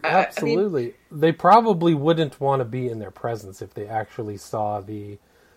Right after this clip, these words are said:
Speaker 2: uh, confessions that were in there, the non-coerced confessions, which Ava DuVernay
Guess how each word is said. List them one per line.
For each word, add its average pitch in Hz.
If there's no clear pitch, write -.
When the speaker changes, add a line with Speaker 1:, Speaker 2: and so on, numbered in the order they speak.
Speaker 2:
uh, 95
confessions 117
that 110
were 110
in 110
there, 107
the 104
non-coerced 120
confessions, 107
which 107
Ava 165
DuVernay 123